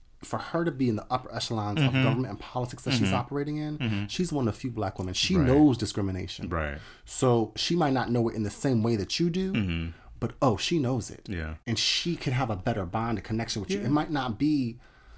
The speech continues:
Speaker 1: you know, tit for tat,
Speaker 2: Right.
Speaker 1: the exact same.
Speaker 2: Right.
Speaker 1: But the, the, the ethos and the
Speaker 2: Mm-hmm.
Speaker 1: pathos and the actual,
Speaker 2: All right,
Speaker 1: actual
Speaker 2: words. Mm-hmm.
Speaker 1: feeling of it, she can connect with better than any other
Speaker 2: Yeah.
Speaker 1: candidate.
Speaker 2: I mean, she went to H B C U.
Speaker 1: You know?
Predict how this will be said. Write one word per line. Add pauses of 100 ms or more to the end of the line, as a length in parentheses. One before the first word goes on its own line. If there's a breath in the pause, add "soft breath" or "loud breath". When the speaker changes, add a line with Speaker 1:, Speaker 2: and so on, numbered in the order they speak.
(160 soft breath)
Speaker 1:
you
know,
tit
for
tat,
Speaker 2:
Right.
Speaker 1:
the
exact
same.
Speaker 2:
Right. (160)
Speaker 1:
But
the,
the,
the
ethos
and
the
Speaker 2:
Mm-hmm.
Speaker 1:
pathos
and
the
actual,
Speaker 2:
All
right,
Speaker 1:
actual
Speaker 2:
words. (180)
Mm-hmm.
Speaker 1:
feeling
of
it,
she
can
connect
with
better
than
any
other
Speaker 2:
Yeah.
Speaker 1:
candidate. (180)
Speaker 2:
I
mean,
she
went
to
H
B
C
U.
Speaker 1:
You
know?